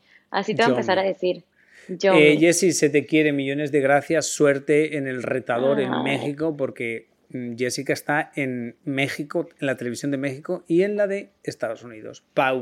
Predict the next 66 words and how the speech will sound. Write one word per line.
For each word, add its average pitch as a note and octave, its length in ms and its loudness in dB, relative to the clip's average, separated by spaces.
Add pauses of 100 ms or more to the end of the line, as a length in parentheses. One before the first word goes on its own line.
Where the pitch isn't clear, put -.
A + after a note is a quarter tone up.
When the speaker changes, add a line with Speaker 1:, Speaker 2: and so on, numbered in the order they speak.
Speaker 1:
Y G#3+ 140 6
no G#3 100 8
sé B3 140 8
si C#4 120 8
Speaker 2:
ubicarnos. B3+ 380 6
Speaker 1:
con, - 180 -20
y B3 140 4
no A#3+ 160 4
sé C#4 180 4
si D#4 100 2
voy A3+ 120 4
a B3 80 4
seguir A3+ 340 2
estando G#3+ 380 -2
en A3 40 -2
la A#3 60 -2
televisión G3+ 460 0
de G#3+ 100 2
México B3 560 0
y A#3 80 6
Estados G#3+ 340 2
Unidos A#3+ 260 -4
después G3+ 240 2
de G#3 60 2
que A#3+ 80 4
Yomari G3+ 540 6 (220)
sacó G3+ 760 6 (200)
un G#3+ 200 2
headline B3 400 4
que A3 140 6
va G3 80 10
a G3 40 8
decir, B3 440 2
"Jessica C4 460 0
quiere A3 180 2
hacer A3+ 200 0
un A3 140 -2
threesome". E3+ 400 -4 (640)
Ahí F#3+ 220 4
Speaker 2:
No, - 40 0
Speaker 1:
sí - 120 2
Speaker 2:
eso - 0 -
Speaker 1:
ya D3+ 100 8
Speaker 2:
yo - 20 6
no D#3+ 40 4
Speaker 1:
se E3+ 60 6
me - 20 8
Speaker 2:
lo E3+ 80 8
dije E3+ 100 8
Speaker 1:
acabó G3 160 8
Speaker 2:
yo, - 80 10
Speaker 1:
la - 60 10
Speaker 2:
lo C3+ 100 6
dije - 80 6
Speaker 1:
carrera. F3+ 200 4 (100)
Speaker 2:
Jessica, C#3+ 520 0 (200)
lo B2+ 100 -6
dijiste B2 400 0 (100)
tú. G2 160 -10 (300)
Speaker 1:
<laughs> C4+ 260 4
Speaker 2:
Anyway. F3+ 380 6
Speaker 1:
Yo A3 60 4
no G#3+ 80 2
he G#3+ 40 4
dicho A3 300 4
eso. F#3+ 480 4